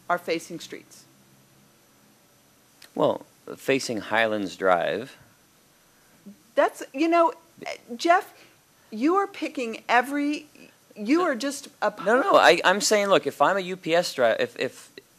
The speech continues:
Speaker 2: I guess I'm just thinking even my street is just, it's twenty homes and it's a, it's a cul-de-sac. There are cars that come through there, vehicles, not just cars, vehicles of all sorts, whether they're mail trucks or U P S or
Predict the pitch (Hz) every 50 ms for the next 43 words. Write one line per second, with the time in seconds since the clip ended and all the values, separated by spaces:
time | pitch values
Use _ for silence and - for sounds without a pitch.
0 | - - - - - - - - - 156 180 233 254 254 277 240 226 214 - 226
1 | 208 185 160 160 160 180 170 160 156 165 160 - - 147 123 107 104 98 - 117
2 | 107 - - - 117 - - - 143 147 160 175 147 135 127 123 120 123 117 -
3 | - - - _ _ - 113 110 110 107 - - 117 113 110 110 - 117 - -
4 | 123 - - 147 160 156 143 - - 80 - - _ _ _ _ _ _ _ _
5 | _ _ _ - 139 147 160 165 160 - 147 143 147 151 147 156 156 - 147 135
6 | 131 - 135 131 120 123 123 123 123 - _ _ _ - 107 113 131 143 147 147
7 | - 127 104 104 120 - 127 127 147 165 156 - - 104 90 92 101 104 113 120
8 | 139 147 143 123 104 107 120 123 123 107 90 110 85 117 127 139 - - 95 98
9 | 110 - 107 101 98 110 107 110 117 113 107 - - - - - - _ _ -
10 | 101 107 117 123 - - - 123 131 135 - - 120 104 107 123 131 - - 120
11 | 117 113 117 120 127 131 - - 107 98 95 98 98 98 101